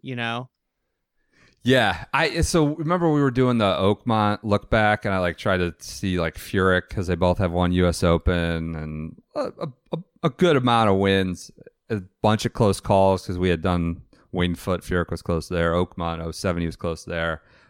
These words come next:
Speaker 2: But I think, like, he's, he's clearly ahead of Furyk, right? That's not
Speaker 1: Miles
Speaker 2: really a
Speaker 1: ahead
Speaker 2: comp.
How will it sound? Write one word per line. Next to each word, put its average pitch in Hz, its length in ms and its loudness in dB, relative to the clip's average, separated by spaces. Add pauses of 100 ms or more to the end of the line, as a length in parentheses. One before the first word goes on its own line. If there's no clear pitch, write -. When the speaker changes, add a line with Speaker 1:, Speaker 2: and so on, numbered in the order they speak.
(100)
Speaker 2:
But 101 100 2
I 120 80 4
think, 156 240 0
like, 87 340 0 (240)
he's, 143 360 -6 (120)
he's 175 220 -6 (640)
clearly 123 460 0
ahead 80 180 -2
of - 80 -10
Furyk, 71 440 -8
right? 90 180 0
That's - 80 -2
not 175 180 2
Speaker 1:
Miles 113 260 -2
Speaker 2:
really 107 100 -8
a - 20 -6
Speaker 1:
ahead - 60 -14
Speaker 2:
comp. 80 280 -4